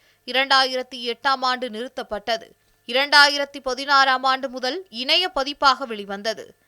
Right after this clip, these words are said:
இரண்டாயிரத்தி பனிரெண்டாம் ஆண்டு சுப்பிரமணிய சுவாமி, சோனியா, ராகுல் ஆகிய இருவரும் காங்கிரஸ் கட்சி நிதியை பயன்படுத்தி ஏ ஜே எல் நிறுவனத்தை கைப்பற்றி அதன் இரண்டாயிரம் கோடி ரூபாய்க்கும் அதிகமான சொத்துக்களை அடையும் நோக்கில் செயற்பட்டார்கள் என்று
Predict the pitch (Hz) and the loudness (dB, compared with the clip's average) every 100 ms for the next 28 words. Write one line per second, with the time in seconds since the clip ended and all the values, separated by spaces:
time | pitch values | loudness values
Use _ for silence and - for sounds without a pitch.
0 | _ - 320 381 381 370 349 339 311 285 | _ -6 -2 2 4 4 2 -6 -6 -6
1 | 285 320 302 294 277 269 294 302 262 294 | -4 -2 2 2 4 0 -2 -10 -4 -4
2 | 294 269 269 254 247 240 240 320 _ _ | -4 -10 -10 -2 -2 -2 -8 -14 _ _
3 | - 302 311 359 349 339 294 277 277 285 | -12 -2 0 0 0 2 4 4 2 -8
4 | - 240 269 269 254 269 247 247 349 - | 2 2 2 -2 -10 -8 -6 -6 -8 -2
5 | 277 294 339 - 320 - 302 269 277 277 | 0 0 -6 -10 -12 -10 -12 -8 -8 -4
6 | 262 247 277 277 254 285 330 - 226 254 | -2 -2 -4 -8 -6 -8 -10 -8 -2 -2
7 | 277 302 285 269 247 262 277 277 262 233 | -2 -8 -8 -10 -10 -10 -10 -8 -8 -8
8 | - 240 269 269 - 320 _ _ _ - | -4 -4 -2 -6 -6 -12 _ _ _ 2
9 | 262 294 294 247 311 339 330 320 302 285 | 4 4 0 -2 -4 2 2 2 -2 -6
10 | 285 277 269 277 269 269 269 269 247 262 | -6 -6 -6 -4 2 2 0 -8 -8 -8
11 | 269 269 254 - - 285 269 254 240 - | -4 -4 -4 -12 -14 -10 -6 -4 -6 2
12 | 233 240 269 277 254 254 - 254 - 240 | 4 4 0 -6 -12 -12 -12 -14 -8 -6
13 | 254 269 269 254 254 240 226 240 247 285 | -6 -6 0 0 0 -8 -10 -8 -8 -10